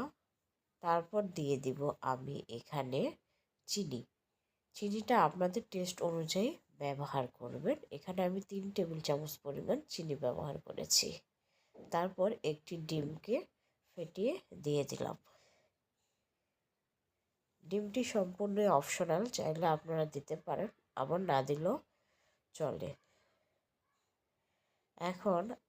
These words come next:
আমি এই মিশ্রণে দিয়ে দিব এক চা চামচ পরিমাণ লবণ।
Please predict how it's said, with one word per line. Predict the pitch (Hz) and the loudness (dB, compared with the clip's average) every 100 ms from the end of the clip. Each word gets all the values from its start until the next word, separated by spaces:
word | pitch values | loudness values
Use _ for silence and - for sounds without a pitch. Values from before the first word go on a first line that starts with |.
| 165 | -2
আমি | 165 165 160 269 - - _ _ _ _ _ _ _ _ _ _ _ - | 0 0 0 0 -4 -16 _ _ _ _ _ _ _ _ _ _ _ -8
এই | 165 170 170 | -6 -4 -4
মিশ্রণে | 165 156 185 185 190 160 | -6 -4 -2 0 -2 0
দিয়ে | 151 151 | 2 2
দিব | 160 160 151 214 - - | 2 0 0 0 -4 -8
এক | 156 156 | -8 -6
চা | - 170 | -8 -4
চামচ | 135 147 156 - | -2 -2 -4 -8
পরিমাণ | 151 147 151 175 285 - _ _ | -8 -6 -2 -2 -2 -8 _ _
লবণ। | 127 127 131 | -4 -2 -2